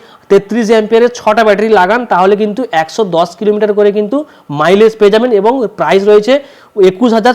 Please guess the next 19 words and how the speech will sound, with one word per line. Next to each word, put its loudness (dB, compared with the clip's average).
ছশো 0
টাকা। -2
এবার 2
আসি -2
বন্ধুরা 0
লিথিয়াম 0
ব্যাটারি। -4
এই 0
গাড়িতে 0
যদি 0
আপনারা 0
লিথিয়াম -4
ব্যাটারি 2
লাগান, -2
তাহলে 2
যদি 0
আপনারা 0
একশো -2
দশ -2